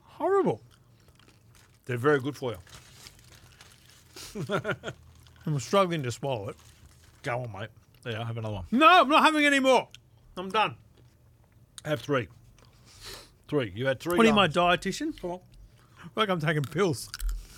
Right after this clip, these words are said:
Speaker 1: It's a horrible texture.
Speaker 2: And these, I've gotta say, these, I bought these from Aldi.
Speaker 1: Yeah.
Speaker 2: And they're not very big. Like, they're, these are
Speaker 1: You gotta
Speaker 2: actually,
Speaker 1: upsize your
Speaker 2: these are
Speaker 1: twenty-five.
Speaker 2: quite small. Like, the ones at Coles are, like,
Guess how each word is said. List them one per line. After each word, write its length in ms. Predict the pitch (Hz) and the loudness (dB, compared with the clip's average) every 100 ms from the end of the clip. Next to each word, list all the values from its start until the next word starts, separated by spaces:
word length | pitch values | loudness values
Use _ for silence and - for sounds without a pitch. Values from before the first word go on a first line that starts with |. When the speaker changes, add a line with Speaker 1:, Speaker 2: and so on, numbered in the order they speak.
| - - - - - - - - | -10 -10 -14 -18 -20 -20 -20 -10
Speaker 1:
It's 160 | - 247 | -6 -4
a 60 | 269 | -4
horrible 500 | - 254 320 320 214 | -2 2 2 2 -2
texture. 500 | - 226 - - 117 - - _ _ - _ - - _ - - _ _ - - - | -2 -4 -4 -10 -10 -10 -20 _ _ -20 _ -20 -20 _ -20 -20 _ _ -20 -20 -4
Speaker 2:
And 180 | 135 131 | 2 6
these, 260 | 156 147 107 - - | 6 6 0 -16 -2
I've 100 | 139 | 2
gotta 140 | 151 135 | 2 2
say, 300 | 147 123 120 - - - - - - - - - | 2 0 -2 -8 -20 -20 -20 -20 -20 -20 -20 -8
these, 300 | 123 143 131 | 2 4 4
I 60 | 135 | 2
bought 200 | 123 135 | 2 0
these 160 | 135 | 0
from 120 | 123 127 | -2 -4
Aldi. 400 | 120 139 175 254 _ - - - | -2 -2 -4 -8 _ -20 -20 -8
Speaker 1:
Yeah. 180 | 175 143 - - | -6 -6 -8 -10
Speaker 2:
And 80 | 120 | -4
they're 80 | 131 | -2
not 160 | 143 | -2
very 160 | 110 127 | -2 -4
big. 320 | 107 156 - - - - - | -2 -6 -8 -18 -20 -20 -6
Like, 160 | 127 117 | -2 2
they're, 260 | 131 123 107 - _ _ - - | 2 2 0 -10 _ _ -8 4
these 220 | 147 131 | 4 4
are 260 | 131 135 | 2 2
Speaker 1:
You 60 | 160 | 2
gotta 120 | 160 | 4
Speaker 2:
actually, 320 | 147 156 - 160 | 4 0 0 0
Speaker 1:
upsize 180 | 151 | 0
your 220 | 156 - 156 | -2 2 4
Speaker 2:
these 120 | 151 | 4
are 40 | |
Speaker 1:
twenty-five. 100 | 143 | 4
Speaker 2:
quite 220 | 123 147 - | 4 4 2
small. 320 | 131 131 175 | -2 2 2
Like, 140 | 143 123 | 2 0
the 60 | |
ones 220 | 135 160 | 0 0
at 80 | 127 | -4
Coles 440 | - 127 131 135 117 | -4 -2 0 0 -4
are, 40 | |
like, 200 | 113 110 | -4 -6